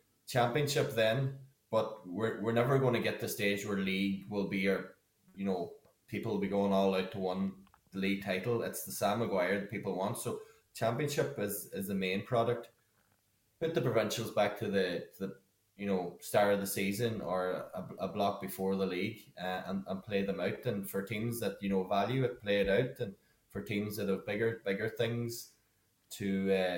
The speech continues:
to think about in terms of Sam Maguire or, you know, pushing for promotion,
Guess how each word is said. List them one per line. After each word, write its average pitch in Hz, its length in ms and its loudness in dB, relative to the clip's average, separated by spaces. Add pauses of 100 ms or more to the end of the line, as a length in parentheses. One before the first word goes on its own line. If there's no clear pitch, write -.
(120)
to - 60 -12
think - 280 -4
about 123 240 6
in 98 120 -2
terms 95 240 -2
of - 80 -6
Sam 98 240 0
Maguire 98 720 2
or, 87 360 -2
you 95 80 -8
know, 90 260 -8
pushing 101 240 -8
for 98 380 0
promotion, 101 520 0